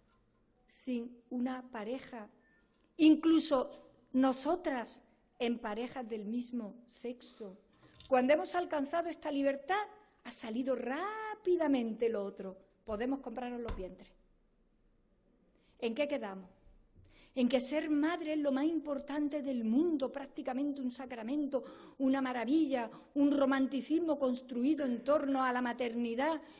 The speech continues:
frente al cual se han sacrificado montones de mujeres a lo largo de la historia. Versión A, del patriarcado de toda la vida. Versión B, del patriarcado de toda la vida.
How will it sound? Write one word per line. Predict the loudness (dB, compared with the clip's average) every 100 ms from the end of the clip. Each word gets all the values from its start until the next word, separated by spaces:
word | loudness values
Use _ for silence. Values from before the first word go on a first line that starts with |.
| -20 -20 _
frente | 0 2 4 2 4
al | 2 2
cual | 2 4 4 2 0
se | 2 4 4
han | 4 2 2
sacrificado | 2 2 2 2 -2 -2 2 2 0 -8 -8
montones | 0 2 2 2 2 2
de | 0
mujeres | 0 0 -2 -4
a | -4
lo | -2 -2
largo | -2 -4
de | -4
la | -6
historia. | -4 -2 0 0 -2 -14 -20 _ _ _ _ _ _ _ -14
Versión | -10 -8 -6 -6
A, | -8 -12 _ _ _ _ _ _ _ _ _
del | -12 -10
patriarcado | -10 -12 -10 -6 -4 -4
de | -4
toda | -8 -6
la | 0
vida. | 0 0 -10 -18 -20 _ _ _ _
Versión | -6 -6 -2 0 0
B, | -2 -10 -14 -10
del | -8
patriarcado | -8 -8 -8 -6 -6 -6
de |
toda | -6 -6
la | -4
vida. | -2 -2